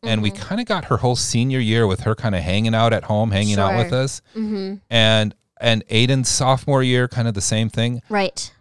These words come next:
Speaker 1: I really think, Lisa, like, ten, fifteen, twenty years from now, you and I
Speaker 2: Mm-hmm.
Speaker 1: are gonna look back and really be thankful for that time that we
Speaker 2: Mm-hmm.
Speaker 1: had. Because I think, um, for both kids, that would have been a time that they would have just been go, go, go,
Speaker 2: Mm-hmm.
Speaker 1: hang out with friends, go to movies,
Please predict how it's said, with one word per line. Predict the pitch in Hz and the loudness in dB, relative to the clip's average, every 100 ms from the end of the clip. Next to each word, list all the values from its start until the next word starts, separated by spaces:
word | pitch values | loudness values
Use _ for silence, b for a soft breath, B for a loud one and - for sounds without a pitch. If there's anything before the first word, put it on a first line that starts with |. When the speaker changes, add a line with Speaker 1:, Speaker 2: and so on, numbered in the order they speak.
| _ | _
Speaker 1:
I | 127 190 | -4 0
really | 190 113 113 120 117 | 0 2 2 2 2
think, | 117 120 | 0 0
Lisa, | 123 123 131 | -2 0 0
like, | 113 92 | 0 -2
ten, | - 113 113 117 113 | -2 -2 0 -2 -2
fifteen, | 113 - 120 | -4 -4 -4
twenty | 110 107 104 | -2 0 0
years | 98 - | 0 -2
from | 113 | -2
now, | 110 | 0
you | 104 113 | 2 2
and | 107 | 2
I | 104 | 2
Speaker 2:
Mm-hmm. | |
Speaker 1:
are | 101 | 0
gonna | 98 | -2
look | 95 98 | -2 -4
back | 98 95 92 - | 0 2 0 -2
and | 95 90 90 | -4 -4 -2
really | 107 107 95 | 0 2 0
be | 92 | 0
thankful | 101 92 - 87 | 0 -2 -2 -4
for | 95 | -2
that | 87 73 | -4 -6
time | - 92 80 78 - | -6 -6 -6 -10 -4
that | 226 | -2
we | 208 | 0
Speaker 2:
Mm-hmm. | 92 | 0
Speaker 1:
had. | 90 85 B B B - | -2 -4 B B B -4
Because | 120 120 | 2 4
I | 123 | 4
think, | - 180 196 - | 4 0 0 -4
um, | 131 113 | 0 0
for | 110 101 | 0 2
both | 120 139 - | 4 4 0
kids, | 139 110 92 | -2 0 2
that | 104 104 | 0 2
would | 117 | 0
have | |
been | 110 | 0
a | 101 | -2
time | - 110 101 | 0 0 0
that | 90 | 0
they | 98 | 0
would | 98 | 0
have | 87 | -2
just | 90 85 | -6 -4
been | 87 80 | -6 -8
go, | 78 131 | 2 2
go, | 131 127 | 4 0
go, | 95 95 98 92 _ | 2 0 0 -4 _
Speaker 2:
Mm-hmm. | 226 214 202 196 | -6 -4 -4 2
Speaker 1:
hang | 139 147 | 2 4
out | 135 | 0
with | 131 | -2
friends, | - 104 104 104 101 - _ _ | -2 0 0 -2 -6 -10 _ _
go | 143 151 | 4 4
to | |
movies, | 120 107 101 104 98 | 4 0 0 -2 -4